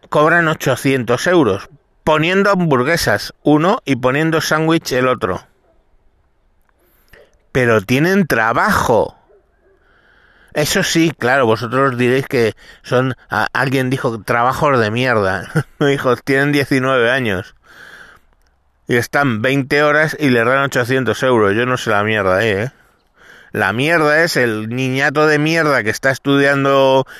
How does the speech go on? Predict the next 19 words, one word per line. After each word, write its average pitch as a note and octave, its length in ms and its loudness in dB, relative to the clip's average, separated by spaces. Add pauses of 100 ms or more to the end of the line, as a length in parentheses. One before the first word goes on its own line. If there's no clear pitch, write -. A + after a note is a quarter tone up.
empresariales C#3 880 0
y C3 40 2
está C3 220 -2
en C3 60 -2
su B2+ 160 -2
casa C3+ 300 -2
tocándose A#2+ 760 -2 (340)
la A2+ 180 0
PlayStation. G#2+ 800 -2 (100)
Eso D3+ 220 -2
sí D3+ 160 -2
que A#2+ 100 -4
es A#2+ 60 -2
una A2+ 200 -2
mierda. G2+ 540 -2 (1160)
Pero A2+ 160 0
mis A2+ 160 -2
hijos C3+ 320 -2
trabajan. G#2+ 560 -2